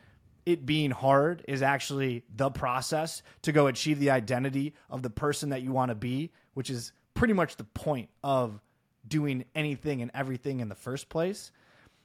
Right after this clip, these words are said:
Are you living in accordance with your values? Are you spending time with the people that you want to? Ask yourself those questions and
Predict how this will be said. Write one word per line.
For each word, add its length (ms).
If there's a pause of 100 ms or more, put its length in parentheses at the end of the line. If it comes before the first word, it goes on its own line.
(840)
Are 120
you 140
living 340
in 160
accordance 400
with 100
your 140
values? 580
Are 100
you 360
spending 340
time 220
with 100
the 80
people 380
that 180
you 80
want 260
to? 200
Ask 280
yourself 360
those 180
questions 540
and 160